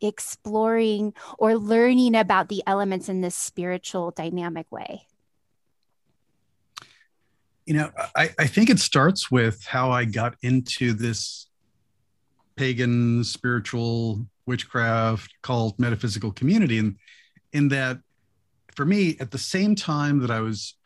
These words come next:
Speaker 2: first choosing witchcraft, and I'd already explored a lot as a young person, a lot of different things. I was officially raised Catholic. It didn't quite work out. Um,
Speaker 1: <laughs>
Speaker 2: but, uh, I was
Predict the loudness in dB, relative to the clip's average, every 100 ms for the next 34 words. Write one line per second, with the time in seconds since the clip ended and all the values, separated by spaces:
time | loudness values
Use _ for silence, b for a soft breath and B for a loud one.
0 | _ -4 -2 -4 2 2 4 4 2 2
1 | 0 -2 -6 -6 -6 -2 0 2 0 -2
2 | -2 0 0 -2 -6 -4 -2 0 -2 -2
3 | -4 -8 -6 -2 2 2 0 -2 -2 -2
4 | -2 -2 -6 -4 -2 -2 -4 -4 -6 -4
5 | -2 0 -2 -4 B B -2 0 2 2
6 | 2 0 -2 -4 -4 -4 -6 -4 -4 -2
7 | -4 -2 -4 -2 -2 -2 -6 _ B B
8 | -8 -4 0 2 0 0 -4 -8 -8 -20
9 | -20 -20 -18 -20 -20 _ 0 0 -2 -8
10 | _ _ -2 -2 -2 -2 0 0 -2